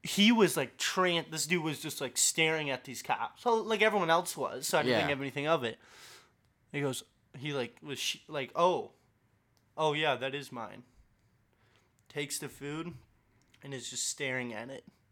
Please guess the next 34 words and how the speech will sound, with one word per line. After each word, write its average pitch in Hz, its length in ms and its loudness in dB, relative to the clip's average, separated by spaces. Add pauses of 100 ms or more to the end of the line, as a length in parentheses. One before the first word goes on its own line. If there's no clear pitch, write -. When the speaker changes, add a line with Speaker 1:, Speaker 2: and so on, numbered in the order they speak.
(420)
Speaker 1:
Like, 139 180 -8
keeps - 280 -10
his 143 160 -4
head 127 200 -4
down 120 300 -4
now. 110 300 -4 (760)
He's 143 200 -6
just - 180 0
staring 147 680 2
at 127 200 -6
the 127 80 -10
food. - 420 -12 (1040)
Speaker 2:
Okay. 107 480 -2
Speaker 1:
Okay? 160 580 4 (960)
So 156 260 -2
my 147 160 2
dumbass 143 360 0
was 139 140 -10
like, 131 140 -6
"Oh, 185 200 0
shit, 160 280 0
I 120 80 -4
forgot 117 220 -4
silverware 117 420 -6
for - 120 -14
this 107 160 -12
guy." 110 240 -12 (400)
Like, 156 160 0
I 147 80 -4
completely 247 500 -4
forget 190 320 2
about 170 220 6
everything 143 340 -2
else. 107 280 -8